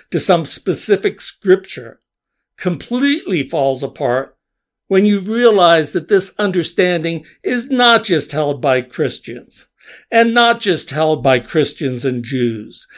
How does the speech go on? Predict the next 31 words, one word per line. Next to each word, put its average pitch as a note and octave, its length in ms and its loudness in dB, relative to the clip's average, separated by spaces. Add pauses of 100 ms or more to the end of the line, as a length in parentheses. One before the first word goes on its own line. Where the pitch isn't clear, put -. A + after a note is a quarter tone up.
(200)
and B3+ 220 2
not A3+ 240 4
just G3+ 300 2
by G#3 180 4
Christians F#3 640 2
and F3 140 2
Jews D3+ 360 -2
and F3+ 140 0
Muslims, C3+ 720 0 (880)
but G3 180 2
that A3 160 4
it G3 220 4
has F3 240 -2
basically A#3 720 0
been F3 200 -2
held D#3 400 -2
by E3 280 0
every A3+ 440 0
single G3 500 2
civilization F3+ 1000 2
which E3+ 180 0
has F#3 160 0
ever F3 280 4
existed. F#3 680 0 (1080)
For G3+ 340 2
instance, G#3+ 760 -2 (720)
I'm G#3 180 2
trusting A3 580 -2
that F#3+ 200 0
you're F3+ 180 6
familiar E3+ 880 0